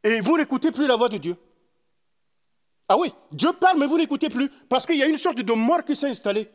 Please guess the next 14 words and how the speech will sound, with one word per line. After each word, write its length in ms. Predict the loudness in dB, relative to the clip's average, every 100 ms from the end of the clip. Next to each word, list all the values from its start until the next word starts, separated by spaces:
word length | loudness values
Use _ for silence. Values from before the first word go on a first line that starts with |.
| _ _
à 140 | -2 0
cause 240 | 0 0
des 100 | -2
péchés 240 | -4 -2
non 120 | -2 -2
confessés. 420 | -4 -8 -10 -14 _ _ _ _ _ _ _ _ _ _ _ _ _ _ _ _ _
C'est 160 | -4 -2
pour 120 | 0
ça 140 | 0 0
qu'il 140 | 0
ne 20 |
faut 80 | -2
pas 220 | -2 -2
attendre. 560 | 0 0 2 0 -6